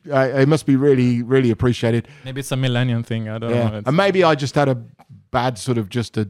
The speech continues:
Speaker 1: just a,
Speaker 2: Bad
Speaker 1: it was
Speaker 2: experience.
Speaker 1: just a, a chicken. I mean, I just didn't see what people saw in it. I was quite excited to go and try it. I actually know one of the, uh, you know, one of the private equity guys here that owns,
Speaker 2: Ah,
Speaker 1: owns
Speaker 2: okay.
Speaker 1: Nando's. So I was sort of said, "Oh, we should go in and try it."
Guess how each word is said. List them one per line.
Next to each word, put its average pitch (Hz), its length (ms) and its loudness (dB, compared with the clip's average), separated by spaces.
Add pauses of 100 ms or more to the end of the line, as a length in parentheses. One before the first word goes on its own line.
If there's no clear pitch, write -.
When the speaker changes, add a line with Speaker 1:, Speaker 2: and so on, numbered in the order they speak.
(440)
Speaker 1:
just 117 240 -6
a, 110 100 0
Speaker 2:
Bad 123 140 -4
Speaker 1:
it - 20 -2
was 110 100 0
Speaker 2:
experience. 104 240 -12
Speaker 1:
just 120 200 -4
a, 107 100 -2 (460)
a 117 80 -18 (160)
chicken. 123 420 -4 (180)
I 113 100 0
mean, 139 100 4
I 160 80 2
just 151 160 -6
didn't 160 180 0
see 151 280 2
what 127 200 2 (220)
people 117 260 -2
saw 117 280 0
in 95 80 -2
it. - 180 -10
I 139 80 4
was 160 120 2
quite 196 200 0
excited 170 460 0
to 127 60 -14
go 131 120 2
and 120 100 0
try 160 220 -2
it. - 80 -10 (320)
I 139 140 0
actually 143 280 -4
know 139 300 4
one 135 120 2
of 117 140 -2
the, 120 260 2
uh, 104 640 -6
you 117 160 -14
know, 110 100 -12
one 120 140 -10
of 110 80 -8
the 107 60 -10
private 120 320 -2
equity 123 280 -6
guys 110 300 -4
here 113 120 0
that 107 100 -4
owns, 123 520 -4
Speaker 2:
Ah, 147 540 2
Speaker 1:
owns 139 180 -2
Speaker 2:
okay. 165 80 0
Speaker 1:
Nando's. 147 480 2 (200)
So 131 180 0
I 123 140 2
was 123 180 -2
sort - 300 -4
of 120 80 -4
said, 185 100 0
"Oh, 233 140 2
we 143 100 4
should 135 160 -6
go 156 140 -4
in 151 100 -8
and 151 100 -8
try 175 340 0
it." - 80 -14